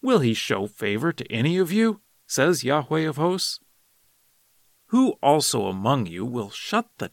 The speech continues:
temple doors so that you will not kindle fire in vain on my altar? I take no pleasure in you,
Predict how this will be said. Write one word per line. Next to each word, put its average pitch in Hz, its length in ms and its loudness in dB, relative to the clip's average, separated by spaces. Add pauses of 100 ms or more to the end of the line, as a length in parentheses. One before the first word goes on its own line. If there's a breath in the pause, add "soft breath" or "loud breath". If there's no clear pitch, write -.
temple 196 360 2
doors 151 520 2
so 135 200 -4
that 139 180 -4
you 151 80 -2
will 147 140 0
not 165 340 -4
kindle 143 300 -4
fire 143 360 4
in 117 200 -2
vain 127 340 -2
on 107 140 -4
my 123 160 0
altar? 160 480 0 (480 soft breath)
I 98 240 0
take 110 280 -2
no 113 200 0
pleasure 110 440 2
in 92 120 -2
you, 127 420 4